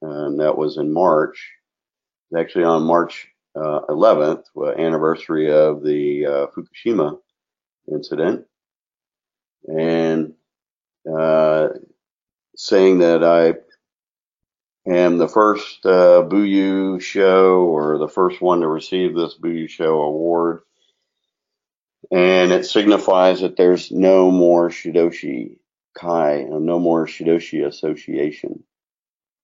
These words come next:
And Soke went on, you can probably watch the video, the, the video's out there of me receiving that award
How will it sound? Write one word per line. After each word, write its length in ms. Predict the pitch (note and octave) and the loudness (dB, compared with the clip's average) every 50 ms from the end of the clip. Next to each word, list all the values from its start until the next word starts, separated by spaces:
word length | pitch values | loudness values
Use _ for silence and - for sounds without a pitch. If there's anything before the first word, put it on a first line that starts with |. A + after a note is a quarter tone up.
| _ _ _ _ _ _ _ _ _ _ _ _ _ - - _ _ _ _ _ _ _ _ _ _ _ _ _ _ _ _ _ _ | _ _ _ _ _ _ _ _ _ _ _ _ _ -20 -20 _ _ _ _ _ _ _ _ _ _ _ _ _ _ _ _ _ _
And 520 | F2 F2 F2 F2 F2 F2 E2+ E2+ E2 - - _ _ _ | -6 -2 0 2 2 2 2 0 -2 -4 -6 _ _ _
Soke 380 | _ - - - A#2 A2 A2 - | _ -20 -2 0 0 0 2 4
went 440 | A#2 G#2+ G#2+ G2+ F#2+ F#2+ G2+ G2+ G2 | 4 4 6 4 4 2 2 4 4
on, 380 | G2 G2 G2 F#2+ F#2+ F2 - _ _ - - | 6 4 4 4 2 0 -4 _ _ -12 -10
you 180 | F#2 F#2 F2 | -8 -8 -6
can 340 | - G2 F2+ F2 E2+ - - _ _ _ _ _ _ _ _ _ | -4 -4 -2 -2 -4 -6 -10 _ _ _ _ _ _ _ _ _
probably 460 | - G#2 G2 G2 G2 F#2 F2 F2+ E2+ | -2 0 0 0 0 2 2 2 4
watch 340 | E2 F2 F2 E2+ - - - | 4 4 4 2 2 -6 -10
the 100 | - D#2 | -10 -4
video, 680 | E2 G2 G#2+ G#2 G2 F2 - E2 E2 E2 E2 E2 E2+ E2 | 0 0 2 4 4 4 6 6 6 6 6 4 4 2
the, 180 | E2+ E2 E2 | 2 0 -2
the 140 | - - E2+ | -4 -8 -4
video's 420 | D#2 F2 F2 F2+ F2 D#2 D#2+ D2 - | -4 -2 0 2 2 0 0 0 2
out 240 | D#2+ E2 F2 - | 4 4 4 2
there 320 | - D#2+ D2+ D2+ D2+ D2+ D#2 | 0 -2 -2 0 0 0 -2
of 80 | D#2 | -2
me 160 | D#2 D2+ D2 C#2+ | -2 -2 -2 -4
receiving 520 | D2 C#2+ - - F#2 F#2 E2+ D#2 D2 D2 | -6 -8 -6 -6 -4 -2 -2 -2 -2 -2
that 200 | D2+ D2+ C#2+ C#2 | -2 -2 -2 -4
award 540 | C#2+ D2 D2 E2 E2+ E2 D2+ D2 C#2+ D2 | -4 -4 -4 -2 -2 0 0 -2 -4 -6